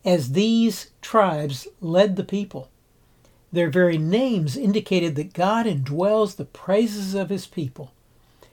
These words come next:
and he is a rewarder of those who praise him. The second group camped on the south side of the tabernacle and was led by the tribe of Reuben, the firstborn of Jacob.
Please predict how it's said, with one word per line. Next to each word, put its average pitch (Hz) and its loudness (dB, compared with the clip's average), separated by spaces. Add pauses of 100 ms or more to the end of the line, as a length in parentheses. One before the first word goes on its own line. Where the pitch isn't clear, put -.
(140)
and 143 -4
he 175 0
is 139 -2
a 143 -2
rewarder 147 -2 (480)
of 135 -2
those 160 -4 (300)
who 165 -2
praise 131 -6
him. 131 -14 (2000)
The 165 -2
second 262 2
group 135 -6
camped 180 0
on 175 0
the 165 -2
south 233 0
side 147 -2
of 131 -6
the 135 -6
tabernacle 131 -10 (520)
and 185 4
was 180 4
led 202 6
by 170 4
the 170 -2
tribe 156 -2
of 180 -2
Reuben, 202 0 (400)
the 185 -6
firstborn 202 0
of 120 -6
Jacob. - -12